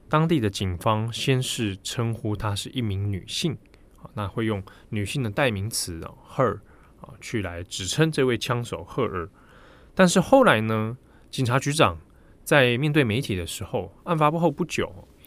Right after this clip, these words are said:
他面对媒体时呢，他改口说他是一个 transgender，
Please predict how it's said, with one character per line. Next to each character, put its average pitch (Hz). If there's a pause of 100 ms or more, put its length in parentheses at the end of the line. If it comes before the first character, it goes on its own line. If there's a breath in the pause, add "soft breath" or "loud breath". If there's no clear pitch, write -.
(420 loud breath)
他 180
面 196
对 190
媒 139
体 127
时 -
呢， 98
他 143
改 107
口 113
说 104
他 110
是 110
一 104
个 101
transgender， 120